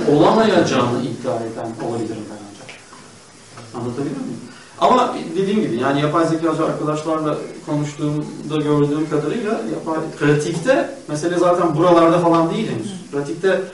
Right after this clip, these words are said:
işte gördüğümüz gibi mesele başka bir yerde. Yani şu daha, e, en temel düzeyde belirli işlemleri çözdürebilir miyiz kendisine gibi bir şey, e, sorun. Ama biz düşünülür alandayız. Biz neyi yapabiliriz alanındayız. Yani,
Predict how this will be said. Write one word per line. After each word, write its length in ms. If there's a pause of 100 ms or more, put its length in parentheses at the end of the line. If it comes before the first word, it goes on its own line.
(180)
işte 200
gördüğümüz 640
gibi 140
mesele 320
başka 320
bir 60
yerde. 420
Yani 320 (400)
şu 360
daha, 200 (1300)
e, 20
en 180
temel 280
düzeyde 240
belirli 360
işlemleri 420
çözdürebilir 520
miyiz 300
kendisine 440 (460)
gibi 320
bir 60
şey, 180
e, 1120
sorun. 280 (500)
Ama 440
biz 220
düşünülür 440
alandayız. 520
Biz 220
neyi 140
yapabiliriz 500
alanındayız. 540
Yani, 360